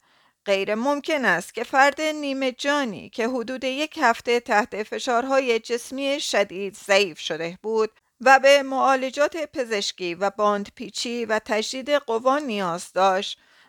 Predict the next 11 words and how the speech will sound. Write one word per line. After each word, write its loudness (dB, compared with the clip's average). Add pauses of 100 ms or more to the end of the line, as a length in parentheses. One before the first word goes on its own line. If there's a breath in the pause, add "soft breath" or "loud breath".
و 6
زحمات -2
بسیاری 0
را 2
متحمل -4
شده -6
بود، -2
از -2
قبر -2
دزدیده -2
شود 0